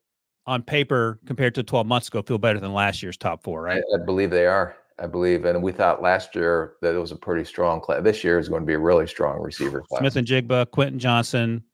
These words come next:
Speaker 1: Zay, and then Jordan Addison went consecutively, at p-, starting with pick twenty. All
Speaker 2: We're
Speaker 1: right.
Speaker 2: talking about big physical dudes now that can run.
Speaker 1: Right. Which was the knock on Jordan Addison and to a lesser extent, Zay Flowers. I think Zay's a little twitchier than
Speaker 2: Yeah,
Speaker 1: Jordan, but
Speaker 2: you're
Speaker 1: both are having
Speaker 2: talking
Speaker 1: good seasons.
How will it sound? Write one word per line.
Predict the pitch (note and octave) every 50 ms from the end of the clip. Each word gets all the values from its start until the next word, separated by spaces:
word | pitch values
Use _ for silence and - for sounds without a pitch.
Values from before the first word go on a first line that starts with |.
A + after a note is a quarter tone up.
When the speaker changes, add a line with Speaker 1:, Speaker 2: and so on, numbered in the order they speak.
| _
Speaker 1:
Zay, | A#2+ A2 A2+ A#2+ A#2+ A#2 A#2 A2+
and | A2 G#2 G#2+
then | G#2 G2+
Jordan | A2 A2+ G#2+ G2+ G2+
Addison | G#2 G#2 F#2+ F#2 - G2 F#2+
went | F#2+ F#2+ F#2 - _ _ _ - _ _ _ _ _ _ _
consecutively, | - - - - A2 G#2 - G2+ F2+ F#2+ F2+ F#2 - -
at | - G2 F2+
p-, | - - -
starting | - - G#2+ G2 G2
with | F2+ -
pick | - F#2 -
twenty. | - G#2+ F#2+ F2 F#2 B2
All | - F3
Speaker 2:
We're | G#3+
Speaker 1:
right. | A3+ A3
Speaker 2:
talking | E3 C#3 C3 - - G#2+ G2
about | A2 G#2+ G2 F2 D#2 D#2+ D#2+
big | A#2 A#2 A2+ G2+ F2+ E2+ - - _
physical | - - - A2+ G2+ F#2 G2+ F2+ F#2+ F#2 F2
dudes | E2+ E2 G2 G2 F#2+ F2+ D2+ D2+
now | D2 D2+ D2 D2 D2+
that | D2 D#2
can | - - D2
run. | D2+ E2 E2+ F2
Speaker 1:
Right. | G2 F2+ F2 - _ _ _ _ _ _ _ _ _ _ _ _ -
Which | B2+ B2 -
was | D3 B2+ B2
the | D3
knock | D3 D#3 D3+ D3+ C#3+ -
on | D#3 C#3+ B2+
Jordan | C3+ C#3+ D3 C3+ C3
Addison | C3 C3+ C3 B2 - - B2+
and | B2 B2 A2+
to | - B2+
a |
lesser | A#2 A#2+ A#2+ A2 - B2
extent, | A#2 - - A#2+ A2+ G#2+
Zay | - A2 G#2
Flowers. | - - A#2+ A2 A2 A2 G#2+ G#2+ G2+ F2+
I | G#2+
think | A2 A2+ G2
Zay's | G#2 A2 G#2+ G2+
a | G#2
little | G2+ F#2+ -
twitchier | - A#2+ A2+ - G#2+ G2+
than | F#2+ F#2+ F#2
Speaker 2:
Yeah, | F#2+ D2
Speaker 1:
Jordan, | G2 F#2+ F#2+
but | F#2+ F#2 F2+
Speaker 2:
you're | - G#2+
Speaker 1:
both | A2
are | G#2+ G2+
having | G2+ G2+
Speaker 2:
talking | G2 F#2 F2+
Speaker 1:
good | F#2 - -
seasons. | G2+ G2 F#2 F#2+ E2+ D#2+ -